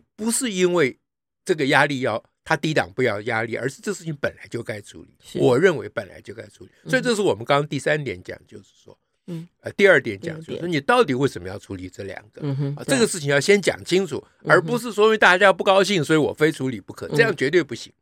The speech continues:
Speaker 2: 嗯。
Speaker 1: 啊，那然后在处理这两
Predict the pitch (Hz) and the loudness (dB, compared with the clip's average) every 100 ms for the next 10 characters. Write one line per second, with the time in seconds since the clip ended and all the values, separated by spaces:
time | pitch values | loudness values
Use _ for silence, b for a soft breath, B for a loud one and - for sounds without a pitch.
0 | _ 147 143 101 _ b b b - 214 | _ -10 -10 -12 _ b b b 0 2
1 | 175 151 240 226 - _ _ - 180 - | 6 4 4 -2 -4 _ _ -4 -4 -2
2 | 175 208 127 196 170 117 85 | -2 -2 0 0 2 2 0